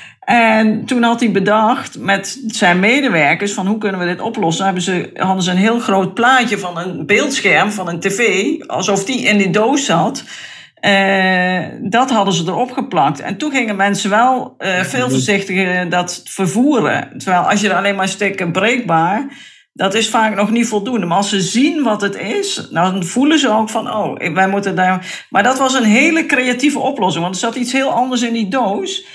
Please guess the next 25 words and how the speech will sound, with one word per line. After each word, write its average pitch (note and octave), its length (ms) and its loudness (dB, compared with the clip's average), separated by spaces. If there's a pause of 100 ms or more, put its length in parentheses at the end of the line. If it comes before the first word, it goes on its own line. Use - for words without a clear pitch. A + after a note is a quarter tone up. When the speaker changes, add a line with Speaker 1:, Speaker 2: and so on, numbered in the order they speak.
(360)
Speaker 1:
Maar G#3+ 300 2
ja, G3+ 200 2
blijkbaar G#3 480 2
werkt B3 260 0
dat D#3+ 160 -4
dan D3+ 180 -4
zo. B2+ 320 -4
En E3+ 180 -2
dat F#3+ 200 0
soort F3+ 140 -2
dingen F#3+ 280 -2
bedenk F#3 300 0
je F3+ 120 -4
niet G3+ 260 0
zomaar. G3 640 2
Dan F3+ 140 -2
moet F3+ 160 0
je - 100 -4
inderdaad E3+ 460 0
met E3 180 0
een E3 200 -2
team G#3+ 380 0
creatief F3 460 -2
gaan D#3 140 -2
denken. E3+ 520 -4